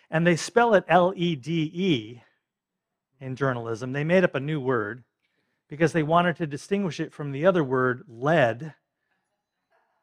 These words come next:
from which the typeface is made, used in printing presses. So already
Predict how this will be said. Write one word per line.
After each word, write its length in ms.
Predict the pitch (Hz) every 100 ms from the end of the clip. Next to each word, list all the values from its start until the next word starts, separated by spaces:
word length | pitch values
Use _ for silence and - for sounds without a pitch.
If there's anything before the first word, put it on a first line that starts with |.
| _ _ _ _ _ _ _ _ _
from 180 | 160 151
which 280 | 147 - -
the 120 | 143 _ _ -
typeface 880 | - 175 - - 143 135 - - - _ _
is 220 | 135 117
made, 500 | 135 127 127 123 117
used 440 | 147 120 131 120 -
in 260 | 117 113
printing 420 | 117 160 147 120 107
presses. 640 | - 113 - - _ - _ _ _ _ _ _ _ _
So 400 | - 123 120 - _ _
already 640 | 170 180 202 190 131 104